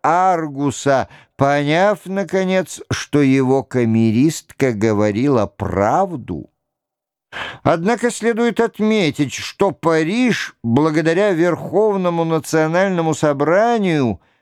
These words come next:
в это подобие судного дня превзошёл самого себя. Никогда,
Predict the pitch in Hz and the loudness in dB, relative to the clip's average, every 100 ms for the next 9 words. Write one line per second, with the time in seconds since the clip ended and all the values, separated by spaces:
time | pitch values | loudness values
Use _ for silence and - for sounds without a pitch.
0 | _ _ _ - 123 165 180 170 147 - | _ _ _ 0 2 2 2 2 2 0
1 | _ _ 147 156 147 185 180 143 139 131 | _ _ -2 0 0 0 0 0 2 2
2 | 110 - - - 175 180 127 131 123 123 | -2 -8 -10 -2 0 0 0 0 2 0
3 | 107 123 165 220 220 95 _ _ _ _ | -2 -2 2 2 0 -2 _ _ _ _
4 | _ _ _ - 151 165 170 143 120 143 | _ _ _ -2 2 4 2 0 0 0
5 | 131 - 151 185 151 - 139 127 120 120 | 0 -4 -2 -2 -2 -2 0 2 0 0
6 | 147 - 127 98 110 113 - _ _ _ | -2 -2 -2 0 0 -2 -8 _ _ _
7 | _ _ _ - - - - - 123 214 | _ _ _ -20 -18 -18 -8 0 2 2
8 | 220 214 220 185 156 160 160 160 | 0 0 0 0 0 2 2 -2